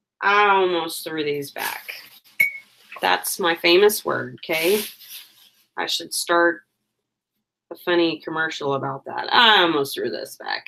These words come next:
I almost threw that back. I almost threw this back and this back and this back and that. But I didn't. Um, so these shoes I paid three dollars for as well. They kinda look ugly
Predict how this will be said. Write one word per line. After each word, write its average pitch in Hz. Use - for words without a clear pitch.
I 151
almost 151
threw 160
that 151
back. 240
I 247
almost 254
threw 269
this 392
back 415
and 392
this 359
back 349
and 302
this 294
back 285
and 285
that. -
But 202
I 196
didn't. 135
Um, 185
so -
these 254
shoes 277
I 254
paid 254
three 262
dollars 247
for 240
as 233
well. 339
They 311
kinda 381
look 254
ugly 285